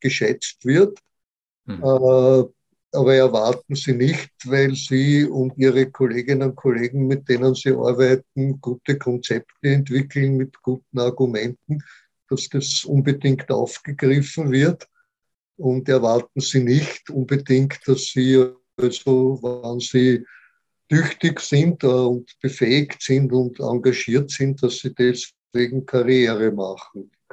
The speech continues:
Speaker 2: Ja, und
Speaker 1: Karriere
Speaker 2: dann
Speaker 1: machen.
Speaker 2: will ich noch weitermachen. Erwarten Sie nicht, dass Sie gut bezahlt werden, ja,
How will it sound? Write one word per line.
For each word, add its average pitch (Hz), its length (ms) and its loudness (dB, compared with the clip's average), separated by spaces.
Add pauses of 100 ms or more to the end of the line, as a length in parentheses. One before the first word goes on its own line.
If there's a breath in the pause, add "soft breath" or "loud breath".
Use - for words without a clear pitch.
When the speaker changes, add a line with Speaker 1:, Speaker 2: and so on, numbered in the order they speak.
(100)
Speaker 2:
Ja, 117 200 4
und 113 100 -2
Speaker 1:
Karriere 123 140 4
Speaker 2:
dann 123 160 4
Speaker 1:
machen. 117 300 -4
Speaker 2:
will 135 140 -2
ich 147 60 2
noch 131 160 4
weitermachen. 139 640 0
Erwarten 123 480 -2
Sie 123 140 -4
nicht, 139 320 -2
dass 127 160 -2
Sie 123 100 -6
gut - 260 -8
bezahlt 117 540 -4
werden, 160 420 0
ja, 131 220 0